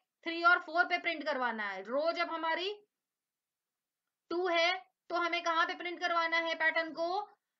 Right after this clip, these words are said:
रो जब हमारी टू है तो हमें कहाँ प्रिंट करवाना है, टू, थ्री, फ़ोर पे प्रिंट करवाना है, ठीक है। और जब रो हमारी थ्री है तो हमें कहाँ प्रिंट करवाना है, हमें कहाँ प्रिंट करवाना है,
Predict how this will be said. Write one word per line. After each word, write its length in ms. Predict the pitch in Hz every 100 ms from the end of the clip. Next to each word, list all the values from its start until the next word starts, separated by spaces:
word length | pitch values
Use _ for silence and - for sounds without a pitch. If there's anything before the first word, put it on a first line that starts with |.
| -
रो 420 | 247 339 392 403 254
जब 180 | 320
हमारी 320 | 320 302 302 311
टू 220 | 320 311
है 240 | 302 320 370
तो 140 | 370
हमें 240 | 320 294 330
कहाँ 220 | 311 311
प्रिंट 220 | 330 330
करवाना 300 | 330 320 320
है, 60 | 349
टू, 220 | 349 330
थ्री, 200 | 330 320
फ़ोर 260 | 339 302 349
पे 120 | 370
प्रिंट 240 | 370 349 302
करवाना 380 | 320 269 233 202
है, 220 | 175 175 -
ठीक 200 | 311 349
है। 120 | 381 - _ _ -
और 220 | 277 330
जब 180 | 339 311
रो 200 | 269 294 370
हमारी 400 | 359 339 330 339
थ्री 280 | - 302 311
है 280 | 302 311 339 339 _ -
तो 80 | 349
हमें 260 | 349 339 349
कहाँ 240 | 330 339
प्रिंट 240 | 339 330 311
करवाना 380 | 339 330 320 311
है, 300 | 302 320 370 - _ _
हमें 240 | 294 294 349
कहाँ 220 | 320 320
प्रिंट 220 | 330 339 330
करवाना 360 | 339 330 330 320
है, 200 | 330